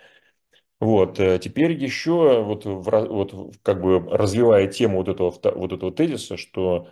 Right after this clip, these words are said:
надо создавать, э, позитивную, вот надо создавать прям, чтобы было позитивно на рабочем месте, чтобы человеку хотелось приходить. Э, вот, и, э, ну, у меня, у меня, ну, к счастью, к счастью, вот я нахожу себе такие, у меня вот такая работа,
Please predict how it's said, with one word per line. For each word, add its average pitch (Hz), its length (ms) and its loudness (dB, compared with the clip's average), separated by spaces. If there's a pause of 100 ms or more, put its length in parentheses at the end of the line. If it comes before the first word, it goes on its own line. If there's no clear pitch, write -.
надо 127 240 0
создавать, 110 640 0
э, 101 300 -2 (160)
позитивную, 107 560 -6
вот 98 180 -2
надо 110 360 -2
создавать 110 340 0
прям, - 160 -4
чтобы 104 220 -4
было 113 180 -2
позитивно 98 600 -4
на 85 260 -4
рабочем 87 360 -2
месте, 82 140 -10
чтобы 95 200 -4
человеку 110 340 0
хотелось 107 460 0
приходить. - 500 -10 (640)
Э, 98 120 2
вот, 95 360 0
и, 104 480 -2 (300)
э, 95 220 2
ну, 104 160 0
у 101 40 0
меня, 113 640 4
у 101 100 -2
меня, 113 560 -2 (100)
ну, 113 200 -10
к - 80 -16
счастью, - 400 0
к - 60 -20
счастью, 113 360 0
вот 90 140 -8
я 92 420 2
нахожу 98 440 -2
себе 85 260 -10
такие, 90 320 -4
у 98 100 0
меня 101 180 4
вот 82 100 -2
такая 95 280 4
работа, 117 460 2